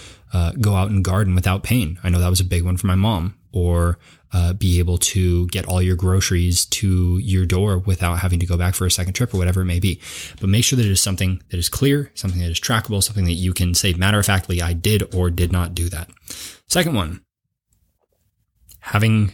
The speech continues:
an accountability buddy or a partner who you're gonna be able to say,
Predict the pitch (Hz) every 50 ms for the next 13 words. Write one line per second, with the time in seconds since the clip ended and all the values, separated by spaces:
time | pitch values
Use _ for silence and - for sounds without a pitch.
0 | - - _ - - _ _ _ _ 107 92 87 - - - 135 135 120 107 101
1 | 101 - 131 131 131 123 107 92 90 80 - 76 - - - - - _ - 90
2 | 95 101 92 92 92 90 - - - - - 151 - - - 87 82 87 95 -
3 | _ _ _ _ _ _ _ _ _ _ _ _ - 101 87 87 82 85 82 80
4 | 85 85 85 82 82 - - - - 87 85 85 85 85 82 -